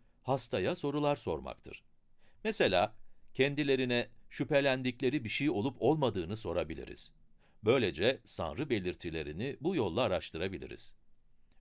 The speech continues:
Özellikle bu örnekte paranoyak, yani paranoid sanrıların belirtilerini göz önünde bulunduruyoruz.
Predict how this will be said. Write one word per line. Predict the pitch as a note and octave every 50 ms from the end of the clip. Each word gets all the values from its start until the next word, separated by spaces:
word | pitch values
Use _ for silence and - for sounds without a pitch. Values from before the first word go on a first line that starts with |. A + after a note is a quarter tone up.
| - -
Özellikle | B2+ A#2+ D3 G3+ B3 C4 D4 - - B2 G#2 F#2+
bu | C#3+ G3+ -
örnekte | - G3+ E3+ C#2+ C#2 - - - A2 B2+ D3 - - - - - - - -
paranoyak, | G#2+ G#2+ B2 B2 B2 C3 B2 B2 G#2+ E2+ - - - -
yani | F#2+ F#2 F#2 F#2+ F#2+ G2 F#2+ F2 - - - - - -
paranoid | F#2+ F#2+ G2+ G#2+ A2 A2 A2 D3+ G3+ -
sanrıların | - - B2 A2 G#2 G2 G2 E2+ E2 E2 F#2+ B2+ C#3 B2
belirtilerini | F#2+ F2+ F#2+ F#2+ F2+ - - F2+ F2+ F2+ F2 G#2 C3+ D3+
göz | - G#2+ F#2+ E2
önünde | F2+ F2 E2+ D#2+ D#2 D2+ D2+ C#2+
bulunduruyoruz. | D2 C#2+ C#2+ C2+ B1+ B1+ C2 C2+ C2 B1 A#1 B1 - - -